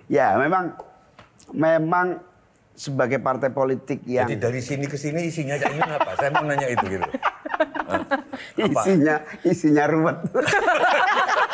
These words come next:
Speaker 2: Nggak apa, tekad, eh, eh,
Speaker 1: Ya,
Speaker 2: apa?
Speaker 1: yang paling penting dijaga di sini adalah niat.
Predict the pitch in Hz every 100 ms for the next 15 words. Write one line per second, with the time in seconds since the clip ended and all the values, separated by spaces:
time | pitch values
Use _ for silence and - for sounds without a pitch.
0 | - 440 - 370 - 330 - 262 - -
1 | - - 349 330 135 135 135 - 127 113
2 | 117 123 117 - 107 127 - - 220 -
3 | 104 85 - - - 87 87 143 107 -
4 | 90 92 98 87 143 151 147 160 156 139
5 | 135 175 175 170 - - - _ _ _
6 | - 113 113 107 117 110 107 110 123 143
7 | 107 104 101 113 107